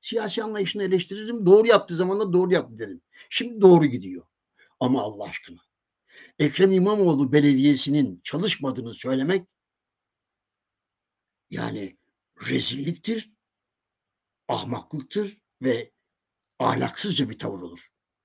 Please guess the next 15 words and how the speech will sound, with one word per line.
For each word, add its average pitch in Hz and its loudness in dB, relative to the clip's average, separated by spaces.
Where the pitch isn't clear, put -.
Ya 123 -6
ülkenin 160 2
Cumhurbaşkanı 165 0
tek 262 2
imza, 160 2
"Onu 233 2
topal 233 8
ördek 208 8
haline 165 2
getiririm" 151 0
dedi. 135 -4
Topal 143 2
ördek 185 0
haline 131 -4
getirdi 180 -2